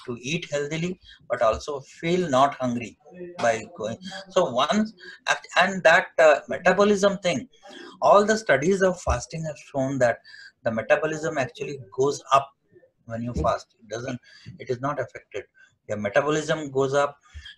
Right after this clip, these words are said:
Yeah, there are so, so many good effects of fasting, and, and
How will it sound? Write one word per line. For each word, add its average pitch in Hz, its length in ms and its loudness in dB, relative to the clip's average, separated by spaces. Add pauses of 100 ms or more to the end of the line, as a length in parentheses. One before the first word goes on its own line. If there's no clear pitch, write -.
Yeah, 101 340 0 (100)
there 165 120 0
are 185 60 6
so, 170 720 -2
so 165 380 -2
many 139 480 -4 (420)
good 131 200 0
effects 127 400 -4
of 123 100 -6 (100)
fasting, 113 380 -6
and, 139 220 -2 (500)
and 151 220 -4